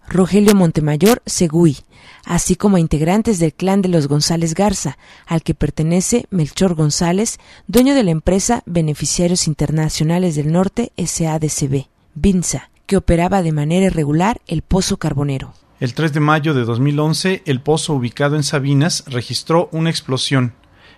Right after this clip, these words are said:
Speaker 2: en la que quedaron sepultados los trabajadores Mario Alberto Anguiano, Leobardo Sánchez, Isaías Valero, Julio César Reséndiz, Eleazar López, Juan Carlos Escobedo, Víctor Hugo Silva,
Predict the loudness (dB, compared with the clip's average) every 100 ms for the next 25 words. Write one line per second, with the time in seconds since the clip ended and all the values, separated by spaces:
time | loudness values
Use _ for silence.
0 | -8 -4 -4 -4 -2 0 2 0 -4 -6
1 | -6 0 2 0 -4 -4 -2 -2 -2 -2
2 | 0 -2 -4 -4 -2 0 2 0 0 -2
3 | -4 -4 -2 0 0 0 -4 _ -20 -20
4 | -14 -4 0 2 2 0 0 0 0 0
5 | -6 -8 -12 _ _ -8 -4 0 2 2
6 | 0 -2 0 0 -2 -10 _ -20 _ -6
7 | -2 0 -2 -2 -2 -2 -2 -2 -2 0
8 | -4 -6 -12 _ _ -4 0 0 0 -2
9 | 0 -2 -2 -4 -6 -6 -14 -6 -4 -2
10 | -2 -2 -4 -6 -4 -2 0 0 -2 -12
11 | -20 _ -6 -6 -4 -2 0 0 0 -2
12 | -6 -4 -4 -6